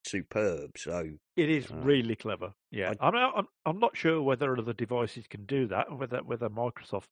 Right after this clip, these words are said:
Speaker 2: stuff does that or Google stuff does that, but it, it, I love it. I love the, I love the ability of being able to use, move seamlessly from one device to
Speaker 1: Yeah,
Speaker 2: another in that
Speaker 1: cut
Speaker 2: way.
Speaker 1: and
Speaker 2: I think
Speaker 1: paste
Speaker 2: that's, uh,
Speaker 1: something from
Speaker 2: very
Speaker 1: your,
Speaker 2: clever.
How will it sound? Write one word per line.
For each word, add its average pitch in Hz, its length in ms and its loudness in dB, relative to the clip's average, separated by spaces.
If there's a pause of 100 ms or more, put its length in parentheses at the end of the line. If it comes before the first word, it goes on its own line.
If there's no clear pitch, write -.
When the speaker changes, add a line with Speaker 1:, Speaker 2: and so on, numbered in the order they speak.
Speaker 2:
stuff - 380 -6
does 101 180 -8
that 120 200 -2
or 95 120 -6
Google 113 360 -4
stuff - 360 -10
does 101 220 -10
that, 107 160 -4 (100)
but 113 140 -6 (180)
it, - 140 -6 (100)
it, 127 140 -4 (180)
I 117 80 2
love 107 240 0
it. 101 120 -2 (140)
I 110 100 -4
love 123 200 0 (140)
the, 127 140 -4
I - 80 4
love 135 260 2
the 120 100 2
ability 113 460 -2
of 101 100 -4
being 110 160 -6
able 110 140 -4
to 107 140 -8
use, 107 300 -4 (220)
move 120 300 0
seamlessly 117 760 -4
from 110 220 -8
one 107 160 -8
device 104 380 -4
to 110 100 -6
Speaker 1:
Yeah, 117 100 2
Speaker 2:
another 107 220 6
in 95 80 -14
that 101 100 -4
Speaker 1:
cut 147 140 2
Speaker 2:
way. 98 80 -2
Speaker 1:
and 95 80 -4
Speaker 2:
I - 20 -4
think - 40 -2
Speaker 1:
paste 123 200 6
Speaker 2:
that's, - 140 -8
uh, 107 60 4
Speaker 1:
something 101 380 0
from 107 120 0
Speaker 2:
very 98 140 0
Speaker 1:
your, 98 80 0
Speaker 2:
clever. 92 360 -10